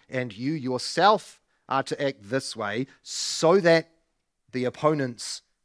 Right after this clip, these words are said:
would be put to shame. But it's only of the slaves.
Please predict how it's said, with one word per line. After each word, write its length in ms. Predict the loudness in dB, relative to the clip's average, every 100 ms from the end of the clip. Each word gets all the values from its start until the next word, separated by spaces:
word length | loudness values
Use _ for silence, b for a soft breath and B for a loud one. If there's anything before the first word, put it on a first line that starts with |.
| -14
would 160 | -12
be 100 | -10
put 300 | -8 -8 -8
to 80 | -10
shame. 560 | -10 -6 -6 -6 -10 -18 b b
But 180 | 0 2
it's 200 | -2 -6
only 400 | -6 -4 -4 -2
of 140 | -2 -4
the 100 | -8
slaves. 920 | -8 -4 -4 -4 -10 _ -14 -12 -14